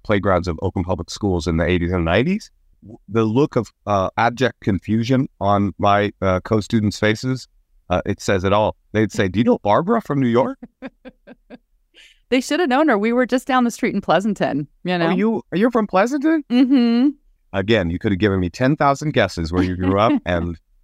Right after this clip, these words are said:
Speaker 1: Pleasanton would never have come up. I worked in Pleasanton. It was my last day job before I became a full-time stand-up comedian, was at the Sorensen Video Relay Services, a professional sign language interpreter. This was my job from age sixteen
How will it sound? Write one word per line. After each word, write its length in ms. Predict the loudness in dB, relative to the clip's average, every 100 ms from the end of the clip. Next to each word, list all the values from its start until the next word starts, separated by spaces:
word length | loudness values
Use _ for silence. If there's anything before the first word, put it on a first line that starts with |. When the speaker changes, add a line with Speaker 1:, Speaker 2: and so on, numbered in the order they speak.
| _
Speaker 1:
Pleasanton 460 | 0 0 0 0 0
would 120 | -2
never 340 | 0 0 2
have 140 | 0 -2
come 200 | 0 0
up. 140 | -2 _ -20 _
I 160 | 0 0
worked 340 | 2 0 2
in 120 | 0 0
Pleasanton. 640 | 0 -2 -2 -4 -6 -8 _ _
It 60 | -6
was 260 | -2 -2 -6 -12
my 220 | -4 0 2
last 400 | 2 0 -2 0
day 160 | 0
job 320 | 2 0 0 -4 _ _ _ _
before 400 | -8 -2 2 2
I 100 | 2
became 420 | 0 -2 0 2
a 60 | 2
full-time 460 | 0 -2 0 -2
stand-up 340 | 0 0 0 -2
comedian, 420 | -2 2 2 0 -6 _ _
was 180 | -6 -2
at 120 | -2
the 80 | -2
Sorensen 640 | -2 0 2 2 0 0
Video 320 | 2 2 4 2
Relay 380 | 0 2 2
Services, 760 | 0 0 0 0 -2 -4 -4 -6 _ -10
a 60 |
professional 500 | -6 -2 -2 0 -2 0
sign 240 | 0 2
language 300 | 0 -2 -4
interpreter. 520 | -4 -4 -4 -2 -4 -4
This 180 | -10 -6
was 80 |
my 160 | 0 0
job 340 | 2 2 2 -2
from 220 | -6 -4
age 320 | 0 0 -2 -16 _ _
sixteen 680 | -12 -2 -2 -2 -2 2 2